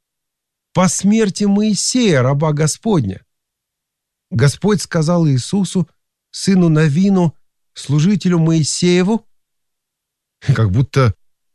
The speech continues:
мало вот этого минорного аккорда смерти. Он повторяется во втором стихе.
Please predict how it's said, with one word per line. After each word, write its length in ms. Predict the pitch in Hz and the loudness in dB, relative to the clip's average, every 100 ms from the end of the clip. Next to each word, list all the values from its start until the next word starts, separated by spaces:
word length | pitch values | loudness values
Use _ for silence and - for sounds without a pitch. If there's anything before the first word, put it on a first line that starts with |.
| _ _ | _ _
мало 720 | 104 104 101 151 170 170 143 | -4 0 0 2 2 0 0
вот 180 | 127 131 | 0 0
этого 280 | 135 123 131 | -2 -2 -2
минорного 680 | 123 127 147 151 131 123 127 | 0 0 0 0 -2 -2 -2
аккорда 480 | 131 - 180 131 131 | -2 -2 -2 0 -2
смерти. 600 | - 139 190 180 175 147 _ _ _ _ _ | -2 0 0 0 -2 -4 _ _ _ _ _
Он 180 | 87 | -14
повторяется 640 | - - 104 196 226 170 - | -12 -6 0 2 2 0 -2
во 60 | 110 | -4
втором 340 | 98 175 233 | -2 0 2
стихе. 440 | 170 131 - 78 | 0 -2 -4 -8